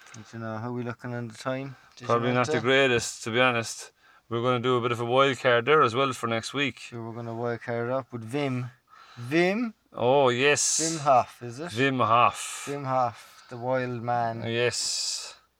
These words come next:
Speaker 1: Uh, did you wanna put on Christy? Did you wanna?
Speaker 2: Nah, do you know
Speaker 1: You
Speaker 2: what?
Speaker 1: feeling it? Maybe
Speaker 2: Not
Speaker 1: you're
Speaker 2: feeling it.
Speaker 1: feeling it. Maybe
Speaker 2: Nah.
Speaker 1: you want to.
Speaker 2: Nah,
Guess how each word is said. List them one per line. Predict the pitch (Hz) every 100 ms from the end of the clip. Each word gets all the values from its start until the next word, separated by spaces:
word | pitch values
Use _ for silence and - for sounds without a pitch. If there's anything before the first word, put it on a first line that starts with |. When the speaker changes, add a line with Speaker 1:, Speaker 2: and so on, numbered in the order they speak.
| _
Speaker 1:
Uh, | 127 123 110
did | 135
you | 143
wanna | 151 160
put | - 180
on | 175
Christy? | 170 190 - - 196
Did | 156 156
you | 156
wanna? | - 254
Speaker 2:
Nah, | 269 277 277 269
do | 240
you |
know | 247 254
Speaker 1:
You |
Speaker 2:
what? | 247 247 208
Speaker 1:
feeling | 196 196 220
it? | 220 - -
Maybe | 208 226
Speaker 2:
Not | 196
Speaker 1:
you're |
Speaker 2:
feeling | 202 196 175
it. | 147 135
Speaker 1:
feeling | 156 160
it. | 185
Maybe | 208 208
Speaker 2:
Nah. | 202 196
Speaker 1:
you | 202
want | 190 175
to. | 165 190 - _ _ _ _ _ _ _ _
Speaker 2:
Nah, | 135 143